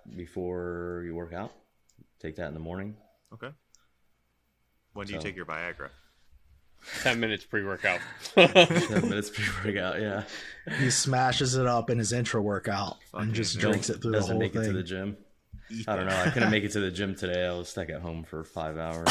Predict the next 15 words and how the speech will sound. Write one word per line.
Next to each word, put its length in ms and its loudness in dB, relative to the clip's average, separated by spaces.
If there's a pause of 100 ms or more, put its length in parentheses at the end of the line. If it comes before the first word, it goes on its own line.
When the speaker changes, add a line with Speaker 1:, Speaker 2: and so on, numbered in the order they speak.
Speaker 2:
<laughs> 80 0 (720)
I 40 -6
had 200 -4
to 80 -4
call 260 -4
my 140 -6
doctor 420 -4
'cause 160 -8
it 80 -6
lasted 460 -6
more 180 -10
than 100 -10
four 360 -4
<laughs> 40 -20
hours. 140 0